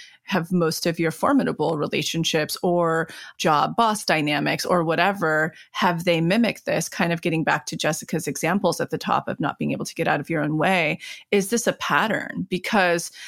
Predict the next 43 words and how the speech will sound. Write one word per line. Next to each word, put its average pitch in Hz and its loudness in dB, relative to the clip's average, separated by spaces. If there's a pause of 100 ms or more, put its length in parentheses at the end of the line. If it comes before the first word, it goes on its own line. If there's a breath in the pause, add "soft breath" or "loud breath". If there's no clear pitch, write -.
(180 loud breath)
though 190 4
this 196 0
person 170 0
continues 165 -2
to - -4
flee, 160 -2
they're 170 4
avoidant 180 0
at 175 -2
the 170 2
moment, 160 -2
things 151 -2
become 151 -2
a 156 0
little 160 -2
bit - -2
more - -2
intimate 175 -2
beyond 151 -2 (180)
the 175 0
phone 156 0
at - -2
this - -4
point, 269 0 (560 loud breath)
they're 202 2
just 208 0
showing 156 0
that 139 -4
they're 156 0
emotionally 156 -2
truly 175 0
unavailable. - -4
Like, - -4
they 170 0
cannot, 160 0 (180)
because 180 0
of 165 2
their 220 2
own 170 -2
trauma 156 0
and 165 2
wounding. 170 2 (420 loud breath)
But - 2